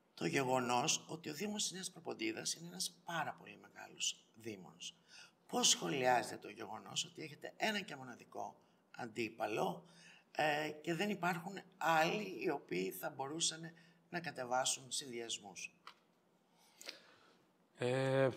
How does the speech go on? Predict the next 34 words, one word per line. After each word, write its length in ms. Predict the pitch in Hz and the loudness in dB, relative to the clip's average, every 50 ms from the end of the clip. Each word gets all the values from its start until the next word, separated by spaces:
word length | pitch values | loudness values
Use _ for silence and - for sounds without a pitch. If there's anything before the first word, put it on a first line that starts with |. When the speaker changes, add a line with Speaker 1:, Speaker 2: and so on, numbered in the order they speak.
| - - | 0 0
Speaker 2:
εντάξει, 360 | - 226 185 151 - - 127 | 4 4 4 4 4 4 2
αντίπαλο 340 | 120 123 160 160 165 147 143 | 4 6 6 6 6 6 6
έχουμε 200 | 151 147 151 156 | 6 6 6 6
τη 100 | 143 147 | 6 8
Λαϊκή 380 | 143 135 135 131 123 - - 139 | 8 10 8 8 6 4 4 4
Συσπήρωση 600 | 131 - - - - - 143 139 127 117 104 - | 4 2 0 -4 2 4 6 8 8 6 4 2
του 80 | - - | -2 -4
Κομμουνιστικού 640 | - 117 110 113 113 110 - - - 127 120 113 | -4 -4 -2 -4 -6 -8 -10 -2 2 4 4 4
Κόμμα 340 | - 127 120 110 104 104 101 | 6 6 6 6 6 4 2
Ελλάδος. 640 | 98 92 98 113 117 117 131 165 220 220 - - - _ _ _ _ _ _ _ _ _ _ _ _ - | 2 4 4 4 4 4 4 0 -2 -4 -10 -16 -20 _ _ _ _ _ _ _ _ _ _ _ _ -4
Ε, 840 | 123 120 123 123 123 123 123 120 120 120 120 120 117 117 113 110 110 113 - - _ _ - _ - | -2 0 2 4 4 6 6 6 6 4 4 4 4 4 4 2 0 -2 -8 -16 _ _ -16 _ -4
Ο 60 | 156 - | -4 -2
σχολιασμός. 880 | - - 143 135 131 131 127 123 117 127 135 139 131 117 107 - - - - _ _ - - - - _ _ _ _ | 2 4 4 6 8 8 8 6 6 6 6 6 6 6 4 2 -2 -8 -14 _ _ -20 -20 -20 -20 _ _ _ _
Θέλω 220 | - - 180 196 196 | 0 4 6 6 8
να 140 | 185 175 | 6 6
πιστεύω 320 | - 131 - - 170 165 175 | 4 4 4 6 6 8 6
ότι 140 | 170 170 135 | 6 6 6
ο 120 | 123 - | 6 6
κόσμος 500 | - - 139 139 143 143 160 165 143 135 | 6 8 8 8 8 8 6 4 4 6
αναγνώρισε 840 | 127 117 113 107 92 101 110 120 135 151 160 160 165 156 - 175 165 | 6 6 6 6 4 2 2 2 4 6 6 6 4 2 0 0 -2
τη 200 | 165 165 - 131 | -2 -4 -6 -6
δουλειά 460 | 113 113 110 107 107 117 113 117 120 | -6 -6 -6 -2 4 6 8 8 8
μας 300 | 120 139 160 170 165 165 | 6 4 0 0 -2 -4
και 160 | - - 131 - | -4 -4 -4 0
το 180 | - 113 113 | 4 6 6
έργο 340 | 113 123 143 156 143 139 147 | 8 6 6 4 2 2 2
όλα 120 | 156 151 | 2 2
αυτά 200 | 135 - 147 143 | 2 0 -2 -4
τα 100 | 127 135 | -2 -4
χρόνια 400 | 120 - 135 131 127 127 143 165 156 | -4 0 2 2 2 2 2 -2 -4
και 160 | 156 - 135 | -4 -4 -4
δεν 220 | 123 131 139 143 | -2 -2 -2 -4
έδωσε 440 | 160 165 165 170 160 - 185 175 175 - - - - - - _ _ | -4 -4 -6 -6 -4 -4 -4 -4 -6 -8 -14 -20 -20 -20 -20 _ _
περιθώρια, 960 | - 135 135 135 127 - - 180 180 170 147 131 123 120 107 92 98 - | 4 6 6 4 2 6 10 10 12 12 12 10 8 8 8 6 4 2